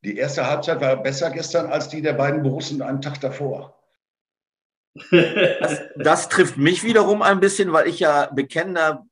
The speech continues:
Speaker 3: Fan von der großen Borussia bin, vom Niederrhein, von Mönchengladbach, natürlich nicht von Dortmund. Und, äh, mich dieses Spiel auch getroffen hat. Aber tatsächlich,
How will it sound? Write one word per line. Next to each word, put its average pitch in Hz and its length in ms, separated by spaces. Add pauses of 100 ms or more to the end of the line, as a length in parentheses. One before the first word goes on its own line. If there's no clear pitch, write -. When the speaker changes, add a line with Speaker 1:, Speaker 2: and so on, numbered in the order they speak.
(160)
Speaker 3:
Fan 151 380
von 156 160
der 139 120
großen 143 440
Borussia 135 340
bin, 135 280 (400)
vom 139 180
Niederrhein, 156 400
von 151 120
Mönchengladbach, 135 680
natürlich 123 280
nicht 123 140
von 123 160
Dortmund. 156 480 (600)
Und, 139 420
äh, 131 140
mich 135 180
dieses 139 180
Spiel 135 260
auch 139 160
getroffen 151 480
hat. 151 240
Aber 135 300
tatsächlich, 165 680